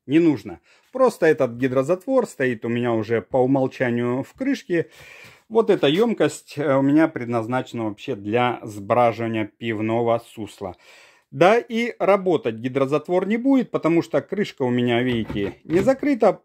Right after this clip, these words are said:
плотно, а просто так, э, прикрывает ёмкость, чтоб туда всякая пыль не попадала. Видите, я даже туда, в этот гидрозатвор, воду не налил. Итак, сейчас ждём, пока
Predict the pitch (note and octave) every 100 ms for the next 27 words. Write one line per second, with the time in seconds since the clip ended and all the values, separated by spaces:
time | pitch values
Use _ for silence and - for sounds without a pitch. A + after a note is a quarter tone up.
0 | _ _ - G3 G3 F#3 D3+ C3 D#3+ C#3
1 | C3 - C4+ A#3 - A#2 D3 C#3 - -
2 | C#3 B2 A#2 A2 G#2+ G2+ B2 A#2 B2+ C3+
3 | B2+ A2 A2 A#2 A2+ A2+ A2 _ _ _
4 | _ - A#2 G#2+ A#2 A#2 A#2 - - _
5 | _ - E3 F3 D#3+ - C#3+ A#2 A2+ G#2+
6 | G#2+ A2 G#2+ G#2 A2+ C#3+ A#2+ A2 C3 C3+
7 | B2+ A2+ A#2 - G#2+ A2+ A2 _ _ _
8 | _ _ C3 C#3 C3 A#2 A#2 C3+ C3+ B2+
9 | - D3+ D#3 - - - - C#3+ D#3 D3
10 | A#2 G#2+ G#2 G2 F#2 E2+ _ - _ -
11 | A#3 C#4+ A#3+ A2 - - _ _ - -
12 | - C3+ G#2+ - - - A2 A2+ A#2+ G#2
13 | G#2+ - G#2